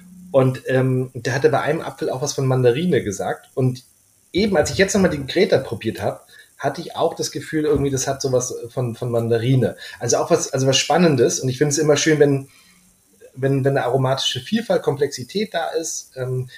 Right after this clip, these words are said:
die jetzt eben nicht nur sagt, okay, so ein typisches Apfelaroma, was man kennt, sondern wo auch noch mehr passiert. Und das finde ich beim, beim Greta, ähm, find, find ich das super spannend.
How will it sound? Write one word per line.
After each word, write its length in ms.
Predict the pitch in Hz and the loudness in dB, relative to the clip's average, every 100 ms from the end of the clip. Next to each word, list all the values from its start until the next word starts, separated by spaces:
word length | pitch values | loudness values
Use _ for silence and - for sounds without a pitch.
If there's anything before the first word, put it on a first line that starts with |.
| - | -4
die 60 | 135 | -2
jetzt 140 | 127 | 0
eben 160 | 156 135 | 0 2
nicht 300 | 127 180 170 | 2 2 4
nur 100 | 151 | 4
sagt, 340 | 127 120 - | 4 0 -4
okay, 180 | - 131 | -8 -6
so 100 | 113 | -4
ein 60 | 110 | -6
typisches 420 | 139 127 - - | -8 -8 -10 -12
Apfelaroma, 520 | - - 147 131 139 | -10 -2 0 0 0
was 140 | 127 | -2
man 120 | 123 113 | -4 -4
kennt, 240 | 127 123 | -2 0
sondern 280 | 123 120 113 | 0 0 -2
wo 100 | 113 | -4
auch 80 | 107 | -2
noch 80 | |
mehr 200 | 110 107 | -2 -2
passiert. 480 | 104 98 - - - - | -4 -8 -8 -10 -14 -4
Und 140 | 127 | -2
das 100 | 139 | 0
finde 180 | 156 151 | 2 2
ich 80 | 151 | 2
beim, 300 | 127 120 113 | 2 0 0
beim 220 | 117 113 | -2 -2
Greta, 520 | - 143 165 170 151 - | -4 -2 0 0 -2 -2
ähm, 440 | 120 120 120 113 | -4 -4 -8 -12
find, 420 | 113 131 123 120 117 | -8 -6 -6 -8 -12
find 200 | 117 113 | -10 -10
ich 100 | - | -8
das 360 | 107 - - _ - | -8 -8 -12 _ -12
super 380 | 107 107 147 120 | -8 -6 0 0
spannend. 420 | - 117 113 - | 0 -2 -2 -6